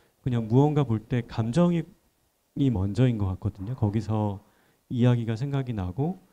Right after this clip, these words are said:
캐릭터가 생각이 나고 이런 편인데 좀 그런 측면들이 있어가지고 저도, 어, 그때 두 번째 보고 좀 마음을 바꾸고 이제 제안을 이렇게 받아들이게 된 거죠.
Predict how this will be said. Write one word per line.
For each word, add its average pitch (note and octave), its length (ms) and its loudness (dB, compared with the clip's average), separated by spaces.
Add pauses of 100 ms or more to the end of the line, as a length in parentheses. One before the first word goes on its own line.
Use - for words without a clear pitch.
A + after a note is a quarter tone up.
(420)
캐릭터가 D3+ 480 -2
생각이 C#3 340 -4
나고 F#2 300 -4
이런 G2 400 -6
편인데 A2+ 580 -6 (580)
좀 A#2 240 -8
그런 C3+ 540 0
측면들이 F3 540 0
있어가지고 G#2+ 520 -4
저도, G#2 320 -2 (840)
어, F2 380 -8
그때 - 280 -2 (180)
두 - 100 -4
번째 B2+ 260 4
보고 C3 460 -2 (520)
좀 G#2 180 -8
마음을 G#2 340 0
바꾸고 B2+ 680 0 (220)
이제 F#2 160 -10
제안을 F#2 720 -8 (560)
이렇게 - 160 -12
받아들이게 G2 540 -6
된 E2+ 220 -14
거죠. E2+ 260 -18